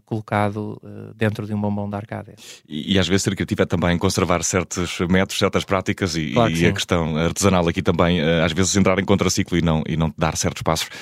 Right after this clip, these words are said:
Speaker 2: eh, é uma forma bastante criativa de abordar o negócio. Há novidades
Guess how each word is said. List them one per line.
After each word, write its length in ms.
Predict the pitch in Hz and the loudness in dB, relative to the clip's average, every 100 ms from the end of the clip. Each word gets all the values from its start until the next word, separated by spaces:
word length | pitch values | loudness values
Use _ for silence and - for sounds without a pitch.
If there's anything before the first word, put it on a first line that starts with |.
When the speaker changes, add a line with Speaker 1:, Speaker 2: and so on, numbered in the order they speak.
| - - | -18 -14
Speaker 2:
eh, 80 | - - | -8 -2
é 120 | 80 | 0
uma 100 | 85 | 2
forma 220 | 85 85 | 0 0
bastante 380 | 82 - 95 - | -2 2 0 2
criativa 480 | 101 92 95 82 80 | 0 2 2 0 0
de 100 | 85 | 0
abordar 340 | 82 87 85 | 0 0 2
o 140 | 95 | 4
negócio. 420 | 101 92 85 - 85 - - - | 4 4 2 0 -4 -6 -14 -2
Há 120 | 135 | 0
novidades 480 | 131 135 139 139 | 2 2 0 -2